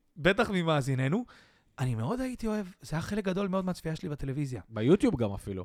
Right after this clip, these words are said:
Speaker 1: ב-, בדיוק מה שאומר,
Speaker 2: אה,
Speaker 1: לראות
Speaker 2: שוט ה-,
Speaker 1: ביוטיוב.
Speaker 2: שוט היוטיוב
Speaker 1: לראות את
Speaker 2: שאתה מעביר.
Speaker 1: הקטעים האלה של הג'ימי פלון, ג'ימי קימל. עכשיו, ג'ימי קימל הוא לא בן אדם, הוא פשוט ג'ימי קימל כבר, אתה יודע. ג'ימי פלון בטונייט שואו אמור לתת את הדבר המעבר הזה, כאילו.
Speaker 2: כן. לא, אבל היית, היית יושב, וכל היום רואה סרטונים
Speaker 1: אחי,
Speaker 2: כאלה
Speaker 1: כבר
Speaker 2: ביוטיוב.
Speaker 1: אי אפשר איתך.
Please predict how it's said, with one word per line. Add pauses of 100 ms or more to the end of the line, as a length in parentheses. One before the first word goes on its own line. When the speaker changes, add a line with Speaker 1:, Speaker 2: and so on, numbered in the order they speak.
Speaker 1:
ב-,
בדיוק
מה
שאומר,
Speaker 2:
אה,
Speaker 1:
לראות
Speaker 2:
שוט
ה-,
Speaker 1:
ביוטיוב.
Speaker 2:
שוט
היוטיוב
Speaker 1:
לראות
את
Speaker 2:
שאתה
מעביר.
Speaker 1:
הקטעים
האלה
של
הג'ימי
פלון,
ג'ימי
קימל.
עכשיו,
ג'ימי
קימל
הוא
לא
בן
אדם, (280)
הוא
פשוט
ג'ימי
קימל
כבר,
אתה
יודע. (440)
ג'ימי
פלון
בטונייט
שואו (120)
אמור
לתת
את
הדבר
המעבר
הזה,
כאילו.
Speaker 2:
כן. (240)
לא,
אבל
היית,
היית
יושב,
וכל
היום
רואה
סרטונים
Speaker 1:
אחי,
Speaker 2:
כאלה
Speaker 1:
כבר
Speaker 2:
ביוטיוב.
Speaker 1:
אי
אפשר
איתך.